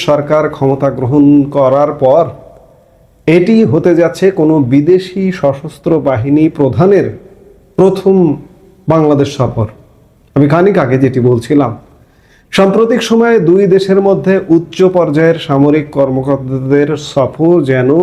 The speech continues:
নিয়মিত ব্যাপার হয়ে দাঁড়িয়েছে। এই পাকিস্তান নৌ প্রধানের এই সফর দুই দেশের সামরিক সম্পর্ককে নতুন উচ্চতায় নিয়ে যাবে বলে বিশ্লেষকরা মনে করছেন, কিন্তু আমরা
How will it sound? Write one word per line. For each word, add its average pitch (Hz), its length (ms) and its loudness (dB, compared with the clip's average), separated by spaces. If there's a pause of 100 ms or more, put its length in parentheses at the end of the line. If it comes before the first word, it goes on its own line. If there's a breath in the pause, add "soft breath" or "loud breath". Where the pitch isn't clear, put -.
(640 loud breath)
নিয়মিত 180 460 2 (160)
ব্যাপার 135 300 0 (100)
হয়ে 131 200 2 (100)
দাঁড়িয়েছে। 143 480 -2 (520 soft breath)
এই 185 140 0
পাকিস্তান 165 520 -2 (140)
নৌ 170 120 2 (120)
প্রধানের 151 460 0 (200)
এই 143 80 4 (160)
সফর 160 360 0 (160)
দুই 143 120 4 (100)
দেশের 147 280 -2 (140)
সামরিক 139 400 0 (100)
সম্পর্ককে 147 840 0 (240)
নতুন 147 280 0 (220)
উচ্চতায় 143 520 -2 (680 soft breath)
নিয়ে 226 320 4
যাবে 165 200 2 (100)
বলে 151 180 2 (120)
বিশ্লেষকরা 143 600 -2 (100)
মনে 127 160 -2 (100)
করছেন, 147 380 -2 (480 soft breath)
কিন্তু 175 200 2 (120)
আমরা 262 200 2